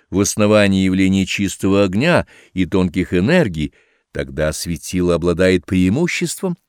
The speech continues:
и может притянуть к себе насыщенный пространственный огонь.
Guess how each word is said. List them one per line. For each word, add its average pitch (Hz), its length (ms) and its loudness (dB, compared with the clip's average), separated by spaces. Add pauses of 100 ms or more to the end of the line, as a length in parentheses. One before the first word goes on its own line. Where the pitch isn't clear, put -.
(240)
и 113 100 2
может 135 320 2
притянуть 160 640 2
к - 60 -14
себе 156 420 0 (220)
насыщенный 107 840 0
пространственный 143 840 -4
огонь. 92 280 -2